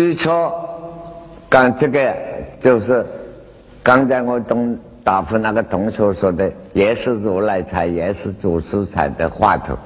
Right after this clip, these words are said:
如果真讲祖师禅的话头，那不好参的。怎么参？“如何是福啊？”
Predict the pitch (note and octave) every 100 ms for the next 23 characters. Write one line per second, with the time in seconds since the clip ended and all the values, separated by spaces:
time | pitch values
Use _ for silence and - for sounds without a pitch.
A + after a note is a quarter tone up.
0 | - - - - - - A#2+ A2 C3 F3
1 | F3+ F3+ F3 D3 D3 - F#2+ F#2+ - C3+
2 | A2+ G2 E2 G2 G2 G#2 F#2 - D#2 E2
3 | E2 - G2 E2 C2 - D#2+ E2 D#2+ C2
4 | - - - - - - - - - -
5 | - - - A2+ A#2+ A#2 G#2+ - - -
6 | - C#3 C3 G2 C#3 C#3+ C#3+ C#3+ A#2 -
7 | F#2+ D#3 F3+ - - - - - - -
8 | - - -